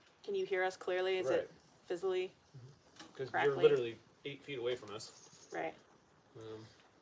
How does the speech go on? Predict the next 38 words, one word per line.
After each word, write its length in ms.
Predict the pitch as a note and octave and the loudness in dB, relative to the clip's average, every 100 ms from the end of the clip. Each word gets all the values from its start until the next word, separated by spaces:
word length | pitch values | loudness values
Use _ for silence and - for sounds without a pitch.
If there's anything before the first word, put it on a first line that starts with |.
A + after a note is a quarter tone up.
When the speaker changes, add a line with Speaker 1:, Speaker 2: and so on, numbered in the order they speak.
| - - - | -20 -20 -4
Speaker 1:
Yeah, 160 | D4 C#4+ | 0 0
just 220 | E4 D#4+ | -2 0
the 60 | A3+ | 6
iPhone 380 | G3+ G3+ F#3+ | 6 6 0
for 100 | F#3+ | 0
now, 200 | F#3 F#3 | 2 4
though. 240 | F#3 F#3 F#3 - | 6 4 2 -4
Speaker 2:
Maybe 160 | A#2+ - | -12 -10
pull 100 | A#2 G#2+ | -12 -10
it 40 | |
out. 100 | B2 - - | -14 -16 0
Speaker 1:
I 100 | G#3 | 6
would 140 | A3+ B3+ | 6 6
like 160 | C4+ | 4
to 280 | - C4 B3 G#3 | 2 -4 -4 -6
probably 440 | - F#3 G3+ G3+ F#3+ | 0 0 2 2 2
upgrade. 480 | F#3 F#3+ F#3 F#3 F3+ - - | 2 0 0 0 -2 -14 -6
I 120 | F#3 | -4
ha-, 120 | G3 - | -4 -4
I 80 | F#3+ | -4
think 200 | A#3 A#3 | -2 -2
I'm 60 | |
gonna 140 | A#3 F#3+ | -2 -2
sell 260 | - F3 | -2 0
the 80 | F3 | 0
Sony 440 | E3+ E3+ E3 D#3+ D#3+ | -2 -4 -4 -4 -4
A 40 | |
seven 300 | - D#3+ E3 | -4 -6 -8
two. 380 | - E3 D#3+ D#3+ - - | -4 -2 -2 -4 -8 -6
I 120 | E3+ | -4
ha-, 80 | E3 - - - - | -6 -10 -20 -20 -10
Speaker 2:
Sound 140 | F#3+ C#3+ | -2 0
Speaker 1:
only 100 | D3+ | 0
Speaker 2:
is 80 | D3 | 2
very 220 | D3 D3+ | 4 4
clear. 300 | C#3+ C3+ A2+ A2+ | 2 -4 -4 -2
Thanks, 200 | D#3 D3 | -2 -2
Nomad, 280 | C#3 C3+ C3 | -4 -4 -4